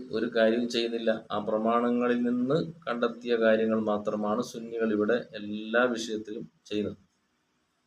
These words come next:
അവര് പ്രമാണങ്ങളെന്ന് കൊട്ടിഘോഷിക്കുന്നു, പക്ഷേ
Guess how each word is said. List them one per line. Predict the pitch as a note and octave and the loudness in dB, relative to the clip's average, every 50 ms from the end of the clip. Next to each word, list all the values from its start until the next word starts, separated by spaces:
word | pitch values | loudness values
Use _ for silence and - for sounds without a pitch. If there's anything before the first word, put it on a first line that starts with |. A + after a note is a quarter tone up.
| _ _ _ _ _ _ - | _ _ _ _ _ _ -2
അവര് | G#2 A2+ B2 C3 B2 | 0 2 2 4 4
പ്രമാണങ്ങളെന്ന് | B2+ A#2+ B2 B2+ B2+ C3 C3+ C3 C3 C3 C3 C3 C3+ C3+ B2+ C3 | 2 2 4 4 4 4 4 4 6 6 6 6 4 2 2 0
കൊട്ടിഘോഷിക്കുന്നു, | A#2+ A#2 - C#3 B2+ C3 C3 B2+ B2+ B2+ B2 - C3 B2+ C3 B2+ - - _ _ _ _ _ _ _ _ _ _ | -2 0 0 -2 2 4 4 4 4 0 -4 -6 -8 -8 -8 -10 -12 -20 _ _ _ _ _ _ _ _ _ _
പക്ഷേ | G#2 G2 - - A#2 | -6 -4 0 0 2